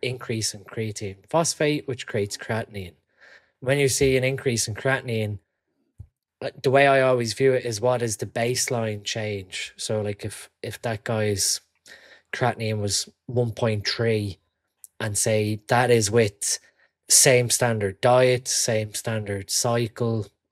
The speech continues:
same supplementation, creatine, protein powders, whatever. And then he goes and gets blood work.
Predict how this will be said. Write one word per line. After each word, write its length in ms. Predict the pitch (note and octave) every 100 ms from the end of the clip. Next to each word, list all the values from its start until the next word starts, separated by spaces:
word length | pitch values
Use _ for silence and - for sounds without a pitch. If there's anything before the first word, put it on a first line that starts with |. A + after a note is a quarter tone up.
| _ -
same 280 | - G#2
supplementation, 920 | G2+ B2 - G#2 F#2+ A2+ A2+ A2+ A#2
creatine, 840 | G#2+ - G#2+ A2 A2+ A2 G#2+ G#2 A2 _ -
protein 560 | A2+ G#2+ G#2 G#2+ G#2
powders, 480 | G#2+ A2 G#2+ G#2 G2+
whatever. 460 | G#2+ G#2 G2+ G2 F#2 _ _ _ _ _ _ _ _ _ _ _ - -
And 120 | A#2
then 80 | A#2
he 80 | A2+
goes 220 | A#2 G#2+
and 80 | A2
gets 140 | G#2
blood 240 | - A#2+
work. 400 | A2+ A2 G2+ -